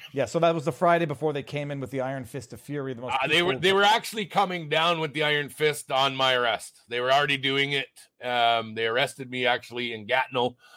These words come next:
Speaker 2: on the Gatineau Bridge, on the Gatineau side of, uh, Quebec, um, which I,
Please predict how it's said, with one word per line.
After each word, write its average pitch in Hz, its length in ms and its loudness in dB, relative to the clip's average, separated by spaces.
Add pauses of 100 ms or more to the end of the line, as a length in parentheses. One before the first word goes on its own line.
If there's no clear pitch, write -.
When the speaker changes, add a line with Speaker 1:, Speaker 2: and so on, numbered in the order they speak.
Speaker 2:
on 123 140 -2
the 120 60 2
Gatineau 123 420 2
Bridge, 123 480 0
on 113 140 -6
the 110 180 -4
Gatineau 120 340 0
side 123 320 2
of, 110 320 -2
uh, 113 300 2
Quebec, 123 280 -2 (680)
um, 113 520 2
which 120 400 -6 (100)
I, 117 140 0